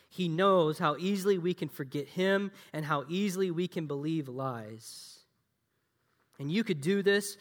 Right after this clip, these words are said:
for identity. You could do this for money. You could do this for success and suffering.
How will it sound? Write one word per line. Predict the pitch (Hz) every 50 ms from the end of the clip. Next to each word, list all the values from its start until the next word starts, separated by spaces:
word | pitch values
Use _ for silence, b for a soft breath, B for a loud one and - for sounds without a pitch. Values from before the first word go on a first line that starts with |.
| B B B
for | - 175 170 139
identity. | 135 135 127 123 131 175 196 180 156 131 127 120
You | 117 120 151 202 208
could | - 190 147
do | 151 190 190
this | 180 190 185 180 - B B B
for | - 170 156
money. | 151 175 185 180 170 147 131 120 120 b b b b b b b b
You | - 185 185
could | - 185
do | 170 208 208
this | 196 202 185 190 - - -
for | 202 196
success | - - 190 - - 226 233 208 170 143 -
and | 170 156 -
suffering. | - - 233 196 - - 170 151 135 123 117 110